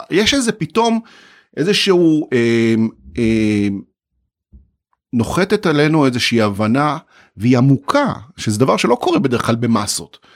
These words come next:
על מה זה דמוקרטיה, ומה הם ערכים דמוקרטיים. אז קודם כל, הדבר הזה כשלעצמו,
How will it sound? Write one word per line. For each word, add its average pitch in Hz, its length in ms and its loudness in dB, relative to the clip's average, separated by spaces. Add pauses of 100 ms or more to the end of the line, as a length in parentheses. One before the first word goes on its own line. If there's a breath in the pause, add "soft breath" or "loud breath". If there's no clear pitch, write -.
(440 soft breath)
על 117 180 0
מה 214 160 2
זה 302 100 -2
דמוקרטיה, 196 640 -2
ומה 117 200 2
הם 254 120 2
ערכים 214 360 -2
דמוקרטיים. 113 640 -4
אז - 100 -8
קודם 185 180 0
כל, 269 200 0
הדבר 139 300 -2
הזה 240 320 0
כשלעצמו, 214 720 -2